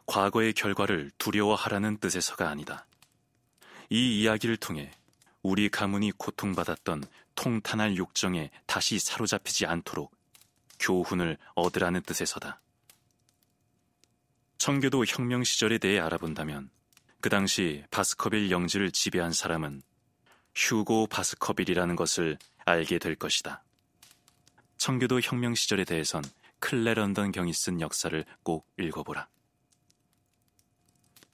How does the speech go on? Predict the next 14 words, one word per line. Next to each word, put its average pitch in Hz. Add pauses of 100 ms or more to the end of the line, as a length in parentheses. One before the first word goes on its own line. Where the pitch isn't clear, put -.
(120)
휴고 131
바스커빌이 101 (280)
매우 95
거칠고 85
세속적이며 73 (480)
불경한 101
사람이었다는 87
것은 76 (200)
부인할 87
수 -
없다. - (1600)
사실 123
그의 101
이웃들은 82